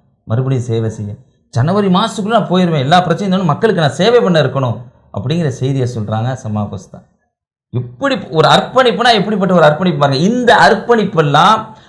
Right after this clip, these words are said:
நம்மளுக்கு சொல்லித் தரக்கூடிய செய்தி என்னன்னா, நம்மளுக்கு இல்ல, அந்த இவன் இருக்கானே, சோன் பப்டிக்கு சொக்கா போட்ட மாதிரி இருப்பான், நெத்தனியா இருக்கான்ல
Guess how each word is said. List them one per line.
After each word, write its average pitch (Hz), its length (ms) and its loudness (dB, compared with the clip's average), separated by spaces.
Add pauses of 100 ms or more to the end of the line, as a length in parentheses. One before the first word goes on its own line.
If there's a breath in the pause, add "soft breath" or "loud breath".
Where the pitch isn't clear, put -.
(120)
நம்மளுக்கு 175 260 4
சொல்லித் 180 360 -2
தரக்கூடிய 147 380 0
செய்தி 151 420 -2
என்னன்னா, 127 420 -2 (280)
நம்மளுக்கு 147 380 -2
இல்ல, 139 400 -2 (300 soft breath)
அந்த 127 560 2
இவன் 151 180 0
இருக்கானே, 117 500 -2 (160)
சோன் 202 180 2
பப்டிக்கு 160 340 0
சொக்கா 165 280 2
போட்ட 143 160 0
மாதிரி 139 180 0
இருப்பான், 104 380 -6 (440)
நெத்தனியா 165 420 0
இருக்கான்ல 131 420 0